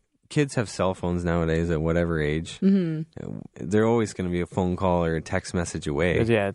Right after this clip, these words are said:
Speaker 1: So
Speaker 3: The, the one point this art-, this article brings up is that the parents weren't afraid as much as the, the, the traffic issue and, like, things like that, but more of this, the strangers and
Speaker 2: Yeah.
Speaker 1: Mm-hmm.
Speaker 3: whether these children are going to be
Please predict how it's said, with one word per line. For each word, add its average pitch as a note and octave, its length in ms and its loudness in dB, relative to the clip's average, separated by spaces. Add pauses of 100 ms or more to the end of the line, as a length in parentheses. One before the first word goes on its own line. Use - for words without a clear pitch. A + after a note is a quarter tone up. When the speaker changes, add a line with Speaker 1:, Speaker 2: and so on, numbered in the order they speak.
(280)
Speaker 1:
So D#2+ 420 -4 (680)
Speaker 3:
The, C3 340 2
the B2 140 -2
one B2 300 2
point A#2+ 240 2
this A2+ 100 0
art-, G#2+ 280 2
this A2 200 -2
article G#2 320 2
brings G#2 300 2
up G2+ 180 0
is G#2 220 -2
that G2+ 240 2 (460)
the A2+ 120 0
parents C3 420 0
weren't B2 360 2
afraid A#2 400 2
as A2+ 120 2
much A2 280 0
as G#2+ 100 -2
the, - 140 -10 (160)
the, A2+ 100 -2
the G2+ 160 0
traffic A#2+ 500 0
issue B2 400 0
and, G#2+ 200 -2
like, F#2+ 180 -6
things A#2 220 2
like G#2 140 2
that, A#2 180 2
but A2 100 -2
more G#2+ 240 2
of G2+ 100 -2
this, G#2+ 220 -2
the A2+ 140 -4
strangers G#2+ 680 0
and G#2 240 0
Speaker 2:
Yeah. A2 100 0
Speaker 1:
Mm-hmm. G2+ 240 0 (120)
Speaker 3:
whether A2 300 4
these G#2+ 180 -2 (140)
children G#2+ 340 0
are G2+ 240 4
going G2+ 340 0
to - 120 -8
be G2 340 0